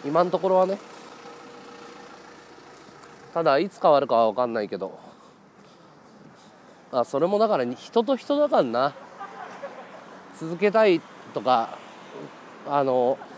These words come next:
帰る場所があるっていうのは人だから。うん。だから今待ってくれてるリスナーさんがいるからね。この放送楽しみだって、生きがいだって言ってくれてる人がいるから。その人たちが、まあ、い-、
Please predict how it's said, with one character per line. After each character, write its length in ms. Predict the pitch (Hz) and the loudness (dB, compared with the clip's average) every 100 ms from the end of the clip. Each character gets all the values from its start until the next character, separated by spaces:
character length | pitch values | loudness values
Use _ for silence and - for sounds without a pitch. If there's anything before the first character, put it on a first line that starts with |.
| - - | -20 0
帰 160 | 202 208 | 4 6
る 100 | 175 | 6
場 120 | 147 | 4
所 120 | 151 | 4
が 140 | 151 | 4
あ 40 | 180 | 6
る 100 | 185 | 4
っ 60 | |
て 120 | 143 135 | 2 -2
い 40 | |
う 40 | |
の 60 | 113 | -2
は 40 | |
人 240 | 110 - 175 | -4 0 2
だ 120 | 185 | 4
か 120 | 160 | 2
ら。 240 | 117 107 98 - - - - - - - - - - - - - - - - - - - 113 | 2 2 -2 -10 -20 -20 -20 -20 -20 -20 -20 -20 -20 -20 -20 -20 -20 -20 -20 -20 -20 -18 -12
う 20 | |
ん。 200 | 101 98 | -8 -8
だ 60 | 101 - - - - - - - - - - - - - - - - - - - | -10 -14 -20 -20 -20 -20 -20 -20 -20 -20 -20 -20 -20 -20 -20 -20 -20 -20 -20 -14
か 40 | 139 | -6
ら 60 | |
今 240 | 147 185 156 | -4 0 0
待 220 | 170 208 | 0 -2
っ 20 | |
て 100 | 202 | -2
く 100 | 151 | -2
れ 100 | 147 | -2
て 120 | 135 | -2
る 360 | 135 135 135 139 - | -4 -2 -2 -4 -6
リ 100 | 131 | -10
ス 180 | 127 - | -8 -2
ナ 120 | 151 | -2
ー 20 | |
さ 160 | 147 165 | 0 -2
ん 60 | |
が 80 | 151 | 0
い 80 | 156 | 0
る 100 | 147 | 0
か 120 | 175 | 0
ら 120 | 139 | 0
ね。 260 | 117 120 120 - | 0 -2 -4 -2
こ 80 | |
の 140 | 156 170 | 0 2
放 140 | 180 | 2
送 200 | 170 180 | 0 -2
楽 200 | 165 170 | 0 0
し 120 | 170 208 | -2 -2
み 80 | 180 | 2
だ 120 | 139 | 0
っ 40 | |
て、 120 | 117 | 0
生 80 | 123 - | -6 -4
き 120 | 160 | 0
が 120 | 170 | 2
い 80 | 170 | 4
だ 120 | 185 | 4
っ 40 | |
て 160 | 180 131 | 2 -2
言 80 | 120 | -4
っ 40 | |
て 80 | 117 | -4
く 100 | 165 | -6
れ 120 | 156 | -4
て 120 | 160 | -4
る 80 | 160 | -6
人 140 | 151 151 | -4 -2
が 100 | 127 | -2
い 60 | |
る 80 | 117 | -2
か 120 | 120 | -2
ら。 180 | 113 104 - - - - - - - - - - - | -2 -4 -8 -20 -20 -20 -20 -20 -20 -20 -20 -14 -2
そ 100 | 196 | 0
の 80 | |
人 220 | 233 285 247 | 0 2 0
た 120 | 190 | 0
ち 60 | |
が、 240 | 147 135 123 | 4 4 4
ま 220 | 139 135 | 4 2
あ、 60 | 120 | 2
い-、 180 | 143 | -2